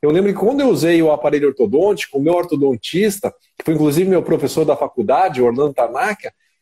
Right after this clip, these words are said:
ele me recomendou que eu comprasse, é, uma tira de poliéster, é uma tira de plástico mesmo, que ele encaixava sobre o arco e sobre os brackets. Aí o que que acontecia? Na verdade, ele só,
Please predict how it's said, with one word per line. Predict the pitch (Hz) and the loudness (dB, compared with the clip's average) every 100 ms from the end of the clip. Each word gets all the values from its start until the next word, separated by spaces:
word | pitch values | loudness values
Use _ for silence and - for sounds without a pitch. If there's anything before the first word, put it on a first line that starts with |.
| _ | _
ele | 151 202 | 0 2
me | 214 | 2
recomendou | 202 196 202 185 160 175 202 | 0 0 0 0 2 2 2
que | |
eu | 208 | 0
comprasse, | 196 170 143 139 160 190 180 139 127 - | 0 -2 -2 -2 0 -2 -2 -4 -4 -2
é, | 139 | 0
uma | 143 156 160 156 | 2 0 0 -2
tira | 147 - 240 | -4 -2 -2
de | 196 | 0
poliéster, | 175 170 131 147 180 156 127 | 0 0 2 2 0 0 0
é | |
uma | 156 165 | 0 -2
tira | - 165 175 | -4 -4 -4
de | |
plástico | - 151 208 - - | -2 -2 -2 -6 -4
mesmo, | 131 175 202 147 - _ _ | 0 0 0 -2 -6 _ _
que | - | -2
ele | 180 | 0
encaixava | 196 180 - 175 170 160 | 0 0 0 0 0 0
sobre | 156 - 185 220 226 233 - | -2 -2 2 2 0 0 0
o | 170 151 | 2 2
arco | 170 208 196 202 | 2 -2 0 -2
e | |
sobre | 196 196 196 | 0 0 0
os | 180 | 0
brackets. | 180 175 - - - - _ - | 0 0 -4 -8 -14 -14 _ -4
Aí | 175 | -2
o | |
que | 226 | 0
que | 220 | 0
acontecia? | 233 214 196 - 151 | 0 -2 -2 0 0
Na | 170 180 | 0 0
verdade, | 180 151 202 202 180 | 0 2 0 0 0
ele | 180 | -2
só, | 175 208 226 | 0 0 0